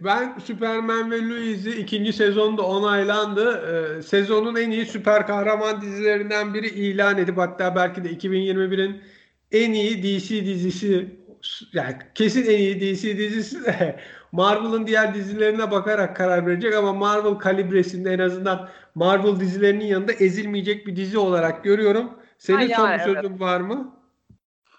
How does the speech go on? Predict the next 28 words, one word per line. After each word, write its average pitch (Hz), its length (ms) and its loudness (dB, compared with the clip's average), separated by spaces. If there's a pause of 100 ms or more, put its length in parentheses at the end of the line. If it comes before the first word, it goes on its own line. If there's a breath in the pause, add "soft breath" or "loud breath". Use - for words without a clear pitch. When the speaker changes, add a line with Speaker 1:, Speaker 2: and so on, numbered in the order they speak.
(280 soft breath)
Speaker 2:
Valla 269 340 4
ben 285 240 2
de 349 60 -6
sevdim 190 480 0
ya. 208 340 0
Yani 196 440 0 (180)
şey, 262 180 0
e, 202 600 2 (500 loud breath)
sıradan 254 520 2
bir 254 300 4
süper 254 340 -2
kahraman 254 520 2
dizisindense 262 580 -2
biraz 254 160 4
aile 226 360 4
dizisine 254 360 -6
benzemesi 254 500 0
hoşuma 247 400 -6
da 277 60 -6
gitti. 190 360 -8
Bilmiyorum. 190 400 -2 (180)
Galiba 196 460 4
bir 202 60 -10
taraftan 208 460 0 (320 soft breath)
çocukluğumu 202 560 -4
da 196 80 4
hatırlatıyor 165 680 -2
bana. 165 320 -4